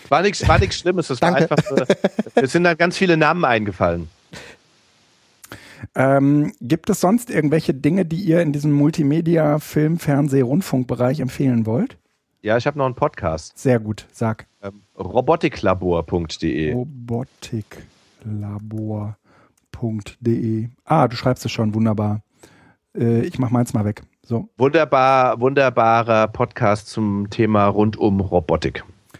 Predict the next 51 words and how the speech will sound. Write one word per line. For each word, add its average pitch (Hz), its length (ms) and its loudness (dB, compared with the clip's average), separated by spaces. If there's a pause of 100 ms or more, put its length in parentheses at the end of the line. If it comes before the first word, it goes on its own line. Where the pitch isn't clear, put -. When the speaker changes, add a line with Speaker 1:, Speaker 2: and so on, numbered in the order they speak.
(240)
Speaker 3:
Wunderschön. 117 680 0
Speaker 1:
Also, 104 160 -6 (400)
ja, 90 120 4
Speaker 3:
Ja. 90 100 4
Speaker 1:
also 101 260 4
gibt 117 240 0
auch 113 140 0
schon 113 260 2
echt - 440 0
ordentlich 120 440 0
viele 120 240 -2
Folgen, 120 460 0
fünfzig, 123 480 -6
fünfundfünfzig 113 680 -4
Stück. - 280 -6 (640)
Ähm, 98 320 0
da 117 80 2
Speaker 3:
Ja. 120 80 2
Speaker 1:
kann 110 80 2
man 107 100 2
sich 101 140 -2
eine 101 80 -6
ganze 107 320 0
Weile 101 260 4
mit 98 220 -4
beschäftigen 92 560 -2
und 90 80 0
die 92 80 0
fangen 98 240 0
so 98 100 -2
ganz 101 240 0
vorne 95 320 2
an, 90 160 0
was 92 160 0
ist - 180 -6
Robotik 104 440 0
und 90 100 -2
was 87 160 0
haben 95 140 0
wir 90 80 2
da 85 100 2
so 82 140 -4
alles, 85 320 -2
was 90 100 -4
kann 98 120 -2
man 90 80 2
da 80 160 2
so 82 100 0
alles 85 260 -2
machen 95 300 0
und, 82 260 -2